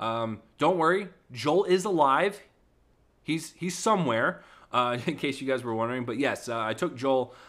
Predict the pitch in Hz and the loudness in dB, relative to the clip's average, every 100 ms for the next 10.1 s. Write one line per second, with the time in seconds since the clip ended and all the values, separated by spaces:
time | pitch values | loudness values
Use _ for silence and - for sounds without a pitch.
0 | - 117 117 123 117 117 117 - 123 110 | -12 -6 -6 -6 -8 -8 -10 -10 -8 -6
1 | 110 104 - 104 104 101 98 117 127 127 | -6 -8 -8 -10 -10 -14 -6 0 2 2
2 | - - - - 113 113 113 139 123 143 | -2 -14 -20 -8 -4 -2 -2 -2 2 2
3 | 160 151 147 135 131 160 180 175 175 139 | 2 0 -2 -2 -2 -2 -2 -4 -4 -4
4 | 131 160 156 147 117 - 143 143 123 - | -2 -4 -6 -6 -10 -8 -8 -6 -6 -4
5 | 165 175 226 247 - - - _ 123 127 | -6 -2 -4 -4 -8 -20 -20 _ -4 0
6 | 127 123 139 147 143 - 214 220 170 175 | 0 0 -2 -6 -6 -2 2 4 4 0
7 | 175 - - 160 - 156 - 269 311 123 | -2 -6 -8 -8 -6 -4 4 4 4 0
8 | 95 78 80 110 113 117 135 165 135 208 | -4 -10 -10 -8 -8 -8 -4 -4 2 2
9 | 269 226 170 196 202 170 165 196 196 85 | 4 0 -4 -6 -6 -4 -2 -2 -4 -10